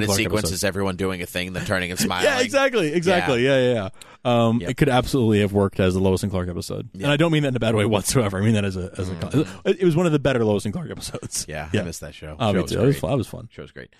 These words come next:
Speaker 2: Um, first season was great. I'm gonna real,
Speaker 1: Yeah.
Speaker 2: I'm gonna real cap that. <laughs> Yeah.
Speaker 1: Yeah, yeah. Let's just
Speaker 2: Um,
Speaker 1: specify.
Speaker 2: So we, we get this sequence. We get this sequence where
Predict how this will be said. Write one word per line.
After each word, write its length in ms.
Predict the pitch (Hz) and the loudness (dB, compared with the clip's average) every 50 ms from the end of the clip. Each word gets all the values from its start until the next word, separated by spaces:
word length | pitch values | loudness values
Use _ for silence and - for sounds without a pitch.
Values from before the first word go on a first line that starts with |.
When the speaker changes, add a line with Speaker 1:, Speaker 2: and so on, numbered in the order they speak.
| _ _ _ _ - | _ _ _ _ -2
Speaker 2:
Um, 540 | 107 117 120 117 113 107 101 92 85 80 - - | 0 2 2 2 2 2 0 0 -4 -6 -14 -16
first 340 | - - - 160 104 - | -8 -2 0 0 0 0
season 220 | - 87 - - 71 | -4 -6 -8 -10 -12
was 100 | 64 - | -14 -12
great. 260 | - - - - - | -12 -12 -14 -12 -12
I'm 60 | - 82 | -10 -8
gonna 180 | 82 78 71 71 | -8 -8 -8 -8
real, 340 | 78 78 78 76 73 - - - - - | -8 -8 -8 -8 -8 -10 -14 -20 -12 -2
Speaker 1:
Yeah. 240 | - 117 98 87 87 | 0 2 2 4 2
Speaker 2:
I'm 60 | 85 69 | 0 -2
gonna 100 | 71 76 | -4 -4
real 140 | 78 78 76 | -6 -6 -6
cap 260 | - - 78 73 - - | -6 -8 -8 -8 -8 -6
that. 220 | 78 73 73 - - | -6 -6 -6 -4 -4
<laughs> 80 | - - | -4 -2
Yeah. 220 | 185 175 147 - 107 | 0 0 2 0 0
Speaker 1:
Yeah, 320 | 101 98 95 90 90 87 - | 0 0 0 -2 -4 -4 -4
yeah. 240 | - 95 87 87 87 - | -4 -4 -4 -4 -6 -2
Let's 140 | - 113 98 | -2 -2 0
just 220 | 113 110 92 90 | 2 0 0 0
Speaker 2:
Um, 80 | 95 92 | -2 -4
Speaker 1:
specify. 240 | 90 - 95 95 95 - _ _ _ _ _ | -4 -6 -10 -12 -12 -16 _ _ _ _ _
Speaker 2:
So 420 | 127 - 160 156 147 143 143 - - - | -8 -4 -2 0 0 0 -2 -4 -8 -10
we, 220 | 143 147 147 143 _ _ _ _ | -10 -10 -10 -12 _ _ _ _
we 180 | 143 147 165 | -6 -6 -4
get 200 | 151 - 233 - | -2 -2 -2 -2
this 140 | - 196 165 | -2 -6 -6
sequence. 800 | - - - 170 156 - - 139 127 117 110 98 - - - - _ _ _ _ _ _ _ _ _ _ _ _ _ _ _ | -4 -8 -8 -8 -8 -4 -4 -4 -4 -4 -6 -10 -12 -14 -14 -16 _ _ _ _ _ _ _ _ _ _ _ _ _ _ _
We 140 | 135 139 135 | -10 -10 -6
get 200 | 127 175 170 - | -6 -6 -6 -6
this 140 | 175 151 - | -12 -12 -10
sequence 480 | - - 143 - 135 123 117 - - | -10 -10 -10 -8 -8 -8 -8 -8 -6
where 400 | 113 110 107 104 101 98 95 85 | -4 -2 0 0 0 -2 -4 -8